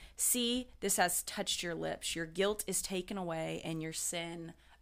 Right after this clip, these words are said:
atoned for." And I think that is the perfect picture of, first of all,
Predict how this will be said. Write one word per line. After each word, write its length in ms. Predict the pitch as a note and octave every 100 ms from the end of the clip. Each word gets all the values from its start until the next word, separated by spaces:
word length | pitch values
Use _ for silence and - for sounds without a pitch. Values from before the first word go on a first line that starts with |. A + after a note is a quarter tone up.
| -
atoned 500 | F3 - D#3+ D#3+ -
for." 400 | - - A2 F3+ - - -
And 140 | F3+
I 60 | F3+
think 260 | F#3 F#3
that 160 | F3 F3
is 140 | E3+
the 160 | E3+ E3+ -
perfect 640 | - G#3+ G3+ G3 F#3 - -
picture 720 | - F#3 - - - - F3+ - _ - - -
of, 160 | - E3+
first 300 | - G3+ -
of 100 | F3
all, 380 | E3+ E3 E3